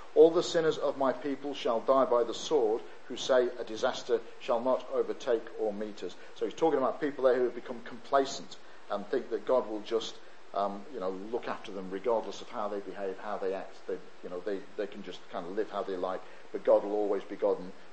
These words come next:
do good things for them. "In that day, I will raise up the booth of David that is fallen, and repair its breaches, and raise up its ruins, and rebuild it as in the days of old,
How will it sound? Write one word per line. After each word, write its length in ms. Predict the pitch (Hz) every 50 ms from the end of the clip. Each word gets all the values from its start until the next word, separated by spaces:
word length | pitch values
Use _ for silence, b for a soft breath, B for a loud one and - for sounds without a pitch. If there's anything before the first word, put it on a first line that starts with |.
| B - -
do 200 | - 117 107 98 101 - - - - - -
good 180 | 131 110 - -
things 400 | - 117 101 92 85 - - - - - - - - -
for 180 | 113 101 95
them. 100 | 85 - - - - - B B B B B B B
"In 180 | 180 160 156
that 340 | 170 185 202 - - - -
day, 400 | 170 196 156 113 110 139 190 190 - - - - - - - - - - - - - - - B B B B B B - -
I 160 | - 160 170
will 180 | 165 156 151 147
raise 380 | 139 143 170 180 180 170 - 160
up 300 | 143 139 131 - - -
the 100 | 135 131
booth 400 | - 147 156 151 151 143 143 -
of 160 | 135 123 - -
David 380 | 143 143 139 127 107 104 110 - - -
that 120 | 127 131 110
is 160 | 120 123 -
fallen, 460 | - - 143 131 120 98 92 92 95 - B B B B
and 220 | - 139 147 143 -
repair 420 | 139 123 - - 151 160 170 160
its 140 | 160 160 -
breaches, 560 | - - 135 135 127 - - 98 92 95 - - B B B B
and 160 | 139 139 117
raise 320 | 120 143 160 165 160 - 151
up 140 | 147 -
its 160 | 131 - - 131
ruins, 420 | 131 135 117 95 92 104 214 - B B B B B
and 240 | 139 139 135 135 147 160 131
rebuild 480 | 151 156 160 156 151 160 160 151 131
it 160 | 104 107 - - 131
as 220 | 131 135 123 120
in 100 | 123 120
the 80 | 120 120
days 340 | - 127 123 120 120 117
of 140 | 123 120 -
old, 240 | 139 127 98 85